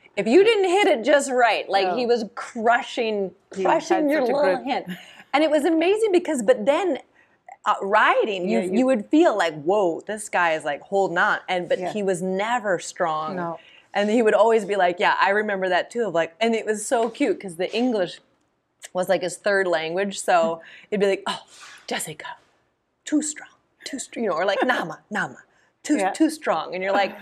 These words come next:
Speaker 2: <laughs>
Speaker 1: "I shake your hand every day.
Speaker 2: Yeah, that's
Speaker 1: How,
Speaker 2: strong.
Speaker 1: I'm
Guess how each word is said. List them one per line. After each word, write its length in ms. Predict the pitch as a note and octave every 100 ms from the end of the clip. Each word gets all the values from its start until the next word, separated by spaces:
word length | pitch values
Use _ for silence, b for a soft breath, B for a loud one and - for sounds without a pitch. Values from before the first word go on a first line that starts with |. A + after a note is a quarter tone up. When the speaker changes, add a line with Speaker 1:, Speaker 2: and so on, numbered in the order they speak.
| B
Speaker 2:
<laughs> 160 | B -
Speaker 1:
"I 160 | G4
shake 420 | F4 - E4+ F4
your 180 | A3+ A3
hand 400 | F3+ C4 G3+ E3+ -
every 340 | G3 G3 F#3+
day. 180 | F3 F#3
Speaker 2:
Yeah, 340 | B3+ A#3 G#3+ F#3
that's 240 | A#3 -
Speaker 1:
How, 240 | B3+ - G3+
Speaker 2:
strong. 20 |
Speaker 1:
I'm 300 | C4+ F#4+